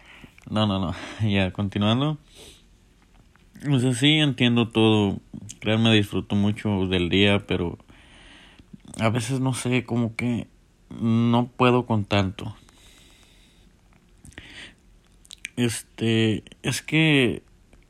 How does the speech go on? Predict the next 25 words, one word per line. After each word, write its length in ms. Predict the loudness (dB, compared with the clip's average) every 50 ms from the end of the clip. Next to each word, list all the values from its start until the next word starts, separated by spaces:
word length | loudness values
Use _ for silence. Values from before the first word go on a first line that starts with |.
| _ _ _ _ _ _ _ _ _ _ _ _ _ _ _ _ _ -8 -4
no 320 | 0 0 2 2 2 0
sé, 300 | 0 2 2 2 2 2
en 120 | 2 0
mi 80 | 0 -2
familia 720 | -2 -2 0 0 2 2 2 2 2 2 0 0 -2 -4
realmente 540 | -6 -8 -4 -2 0 0 0 0 -2 -2 -2
casi 260 | -2 -2 -4 -2 -2 -2
no, 160 | -2 0 0
no 220 | 0 0 -2 -2 -6 _
convivimos 800 | -4 -2 0 2 2 2 2 2 2 2 2 2 2 0 -2 -2
tanto. 580 | -2 -2 -2 -2 -2 -4 -2 -2 -2 -2 -6 -10 -14 _ _ _ -20 -20 -20 -20 -20 -20 -20 -20 _ _ _ _ _ _ _ _ _ _ _ _ -20 -10 _
Bueno, 240 | 0 2 2 2 2 2 2
ahorita 260 | 2 0 0 0 0
menos 280 | 0 0 2 0 0 0
por 140 | 0 -2 -2
la 100 | 0 0
pandemia, 520 | 0 0 0 0 0 2 0 0 0 -2
pero 340 | -2 -2 -2 -2 -4 -6 -6 -6
quiero 220 | -4 -2 0 0
decir 280 | 0 0 -2 -4 -6 -4
que, 240 | -2 -2 -2 -2 -2
que 280 | -2 0 2 2 2
durante 460 | 2 2 2 2 2 2 2 0 0 0
el 80 | 2
año 500 | 2 2 2 2 0 0 -2 -4 -6 -10